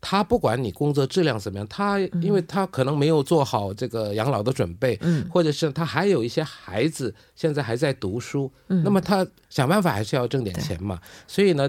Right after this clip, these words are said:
Speaker 1: 只要是有工作，他们就会去做，不像年轻人，
Speaker 2: 嗯。
Speaker 1: 呃，有的人说了，这个有些，<laughs> 有些年轻人什么叫这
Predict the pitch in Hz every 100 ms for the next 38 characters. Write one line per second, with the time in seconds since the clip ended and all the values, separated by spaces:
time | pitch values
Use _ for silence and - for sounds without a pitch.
0 | - - 156 233 226 160 98 - 175 214
1 | 196 - - 127 120 120 - 117 127 -
2 | 175 - _ - 185 185 226 135 120 165
3 | 214 143 117 147 - _ _ - 117 110
4 | 120 123 175 151 127 - 135 113 117 113
5 | 104 95 113 143 - 135 117 151 117 131
6 | 151 104 110 120 135 - - - _ -
7 | 139 123 113 107